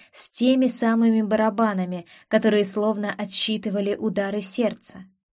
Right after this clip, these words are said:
Минуты или секунды, оставшиеся до какого-то одного события. Во рту пересохло, перед глазами потемнело от страха.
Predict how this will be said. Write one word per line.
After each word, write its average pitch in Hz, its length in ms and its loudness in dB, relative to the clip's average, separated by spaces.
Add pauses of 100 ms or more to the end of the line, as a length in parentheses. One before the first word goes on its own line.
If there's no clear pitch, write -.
(240)
Минуты 247 560 4
или 220 320 4
секунды, 233 720 2 (160)
оставшиеся 240 800 2
до 208 100 -2
какого-то 208 560 -2
одного 190 500 -4
события. 185 800 -6 (760)
Во 233 140 6
рту 330 220 4
пересохло, 240 680 4 (200)
перед 226 260 2
глазами 214 540 2
потемнело 208 640 -2
от 208 220 -8
страха. - 600 -6